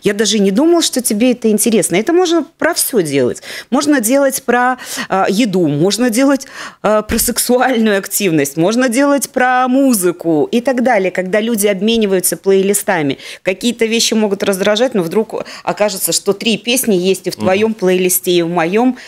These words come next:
Speaker 1: э, и это очень классно. Вот мы нашли ту общность. Дальше. Что же делать, если всё-таки различия есть?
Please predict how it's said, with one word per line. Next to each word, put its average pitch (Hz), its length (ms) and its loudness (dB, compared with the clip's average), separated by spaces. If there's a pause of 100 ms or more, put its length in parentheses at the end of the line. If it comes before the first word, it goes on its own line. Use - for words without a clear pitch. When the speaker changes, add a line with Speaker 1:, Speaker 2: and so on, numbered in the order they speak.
(140)
Speaker 1:
э, 175 500 0
и 208 120 -2 (240)
это 196 260 0
очень 175 280 -2
классно. 196 480 -2
Вот 214 380 -2
мы 190 280 2
нашли 185 500 0
ту 190 300 0
общность. - 500 -2 (460)
Дальше. 165 520 0 (340)
Что - 320 0
же 240 120 0
делать, 190 520 0
если 175 380 0
всё-таки 185 680 0
различия 151 680 -2
есть? 131 380 -2